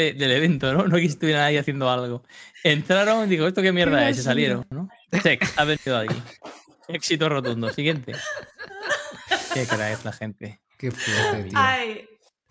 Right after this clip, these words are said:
Speaker 3: ay,
Speaker 2: Voy a ver
Speaker 1: Estamos en
Speaker 2: un
Speaker 1: buenas
Speaker 2: vídeo
Speaker 1: manos,
Speaker 2: luego de
Speaker 1: equipo.
Speaker 2: esto.
Speaker 3: A ver, yo me acuerdo cuando estaba la mierda esta del Second Life, que yo me pasé
Speaker 1: Sí, sí,
Speaker 3: mucho
Speaker 1: ¿qué,
Speaker 3: tiempo
Speaker 1: qué es eso? Ahora mismo el metaverso es Second Life.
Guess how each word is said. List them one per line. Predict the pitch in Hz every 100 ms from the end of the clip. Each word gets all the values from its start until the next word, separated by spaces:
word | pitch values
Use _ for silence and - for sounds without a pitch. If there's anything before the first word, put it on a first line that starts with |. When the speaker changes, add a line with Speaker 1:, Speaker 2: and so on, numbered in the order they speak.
| _ -
Speaker 3:
ay, | -
Speaker 2:
Voy | 139
a | 127
ver | 127
Speaker 1:
Estamos | 127 135 127
en |
Speaker 2:
un | 120
Speaker 1:
buenas | 127 110
Speaker 2:
vídeo |
Speaker 1:
manos, | 107 101 95
Speaker 2:
luego | 117
de |
Speaker 1:
equipo. | 110 110
Speaker 2:
esto. | 117 _ _ _ _ _ - - - -
Speaker 3:
A | 277
ver, | 269 196
yo | 233
me | 392
acuerdo | 403 427 381 330
cuando | 247 220
estaba | 220 220 240
la | 320 320
mierda | 302 285 277 247
esta | 262 254 269 247
del | 226 202 190 185 180 180
Second | - 233 226 247
Life, | 220 175 240 403 - _ _ _ _ _ _ _ -
que | 226
yo | 226
me | 262
pasé | 294 285 247
Speaker 1:
Sí, | 185
sí, | 135
Speaker 3:
mucho |
Speaker 1:
¿qué, | 131
Speaker 3:
tiempo | - 190 185
Speaker 1:
qué | 151
es | 123
eso? | 165 - 123 - -
Ahora | 165 160
mismo | 170 180 175
el | 151
metaverso | 139 139 170 175
es |
Second | 151 139 135
Life. | 147 -